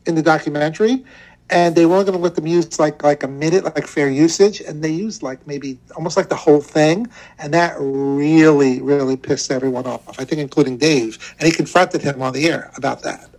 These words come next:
Joaquin. So that was awkward 'cause that was real. That was real shit. That was great. Uh, so that was a moment, Justin <laughs> Bieber, t-, uh, talking about,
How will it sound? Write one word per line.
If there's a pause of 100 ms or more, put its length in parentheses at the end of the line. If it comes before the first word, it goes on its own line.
Joaquin. (180)
So
that
was
awkward (160)
'cause
that
was
real. (300)
That
was
real
shit.
That
was
great. (420)
Uh,
so
that
was
a
moment,
Justin
<laughs>
Bieber, (260)
t-, (100)
uh,
talking
about,